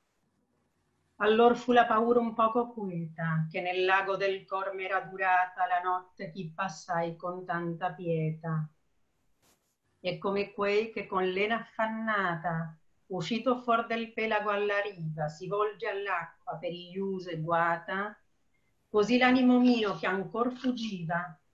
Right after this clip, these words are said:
si volse a retro a rimirar lo passo che non lasciò giammai persona viva. Poiché ei posato un poco il corpo lasso,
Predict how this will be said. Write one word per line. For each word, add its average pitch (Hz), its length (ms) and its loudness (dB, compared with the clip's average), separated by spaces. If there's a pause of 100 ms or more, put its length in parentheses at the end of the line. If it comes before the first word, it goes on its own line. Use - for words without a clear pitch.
si - 220 -6
volse 220 440 0
a 226 40 2
retro 226 380 0
a 214 40 4
rimirar 185 480 2
lo 208 180 0
passo 165 640 -6
che 170 120 -6
non 190 300 -4
lasciò 180 500 -4
giammai 160 960 -6
persona 175 680 -6
viva. 165 600 -2 (1400)
Poiché 220 380 4
ei 240 260 4
posato 220 500 0
un 214 120 -8
poco 214 260 0
il 208 160 -4
corpo 196 400 -2
lasso, 190 800 -8